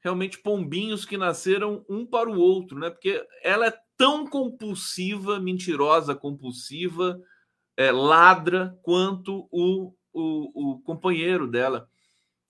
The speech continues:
É uma coisa, assim, que dá, dá, inclusive, pena também. Agora dá pena de verdade,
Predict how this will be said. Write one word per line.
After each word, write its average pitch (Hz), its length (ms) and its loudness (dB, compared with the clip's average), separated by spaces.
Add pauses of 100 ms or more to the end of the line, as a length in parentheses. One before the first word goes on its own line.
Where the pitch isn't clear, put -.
É 151 80 -2
uma 180 180 2
coisa, 180 360 2
assim, 180 240 -8
que 185 80 -8
dá, 180 320 2 (180)
dá, 175 200 4
inclusive, 208 480 -6
pena 175 420 2
também. 127 280 -6
Agora 180 360 4
dá 190 160 2
pena 175 380 -4
de 135 100 -10
verdade, 131 640 -2